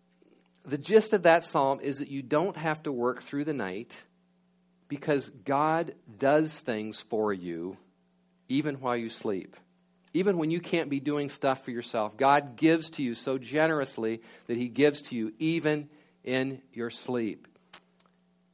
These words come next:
He guards the city. He builds the house. So you can stop working and rest peacefully at night because you serve a God who gives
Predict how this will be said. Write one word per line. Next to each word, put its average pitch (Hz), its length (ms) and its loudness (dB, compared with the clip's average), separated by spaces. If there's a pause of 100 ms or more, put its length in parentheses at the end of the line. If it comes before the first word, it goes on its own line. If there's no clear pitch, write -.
(1000)
He 180 180 -2
guards 139 400 4
the 123 100 -6
city. 95 360 -6
He 170 200 -8
builds 147 360 2
the 123 100 -2
house. 107 540 -4 (1040)
So - 140 -4
you 151 160 0
can 160 160 -2
stop 156 400 4
working 147 540 0 (100)
and 120 180 -6
rest 135 340 -2
peacefully 160 540 -4
at 95 60 -4
night 120 340 -4
because 117 360 -6
you 117 100 -8
serve 139 400 -2
a 110 60 -2
God 120 340 0
who 113 160 -8
gives 98 720 -6